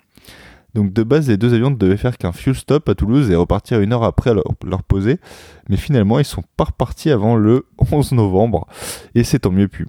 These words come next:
pour moi, puisque ça m'a permis de les avoir. Donc cette escale imprévue est due au fait que le monoplace a eu un souci moteur qui aura nécessité, euh, deux allers-retours vers l'Angleterre du G O F L X, donc qui est l'Embraer cent quarante-cinq de support de B A E System,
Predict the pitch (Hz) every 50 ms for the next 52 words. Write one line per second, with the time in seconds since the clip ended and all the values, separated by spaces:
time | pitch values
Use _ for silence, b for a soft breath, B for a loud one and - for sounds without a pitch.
0 | - - - 98 85 80 85 - - - - 123 - - - 92 80 78 - -
1 | 73 82 101 120 113 98 80 80 71 - - - _ _ _ _ _ _ _ _
2 | _ _ _ _ _ - - - 113 101 - 127 104 123 117 - - 127 123 110
3 | 98 - - 107 117 139 147 127 104 90 95 104 107 - 131 - - - 98 85
4 | 90 98 101 98 - - 123 127 - - 80 80 80 82 - - - - - -
5 | - 131 113 101 - - 113 120 113 - - 80 78 78 80 82 90 92 - -
6 | - - - - - 117 117 104 87 78 76 80 80 90 113 131 147 143 117 98
7 | 98 - - 127 113 104 85 85 87 92 92 92 - - - 117 104 82 76 76
8 | 82 82 80 82 82 80 113 120 123 - - 101 95 92 90 - - 90 90 110
9 | - - - - - B B B B B B B - 87 - - 90 82 82 87
10 | 95 104 101 104 110 110 - - 120 113 - 110 101 98 - - 113 110 104 87
11 | 87 82 - - - - - 120 123 107 101 82 78 82 95 123 135 143 135 127
12 | - - 85 - - 87 92 98 104